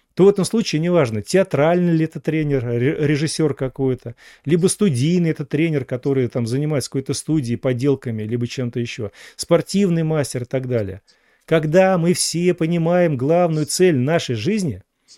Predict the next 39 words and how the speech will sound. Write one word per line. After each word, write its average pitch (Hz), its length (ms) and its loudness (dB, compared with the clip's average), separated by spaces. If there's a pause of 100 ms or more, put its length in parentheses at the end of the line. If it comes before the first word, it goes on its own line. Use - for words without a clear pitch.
(160)
каждый 180 340 4
на 135 60 0
своем 131 340 0
месте 190 320 -2
готовит 143 520 0
те 156 100 -6
самые 147 360 0
ко-, 120 240 -6
э, 127 400 -4 (280)
кооперативы, 160 840 4
то 120 120 -2
есть - 240 -6 (220)
людей 151 340 4
в - 60 -2
совместных 127 560 -2
деле, 107 480 -2 (640)
с - 100 -12
правильными 170 540 2
укладами. 110 640 -2 (180)
И - 80 0
вот 185 180 8
тогда 180 360 2
жизнь 151 480 0
будет 156 320 -2
меняться, 147 500 -4
и 117 40 -6
тогда 160 260 2
у 175 60 4
многодетных 180 600 0
будет 123 300 2
достаток, 143 720 0 (1200)
потому 165 320 2
что - 160 -6
все 208 220 2
будут 151 220 0
понимать, 151 420 -2
это 139 180 0
наше 160 320 0
будущее, 170 800 0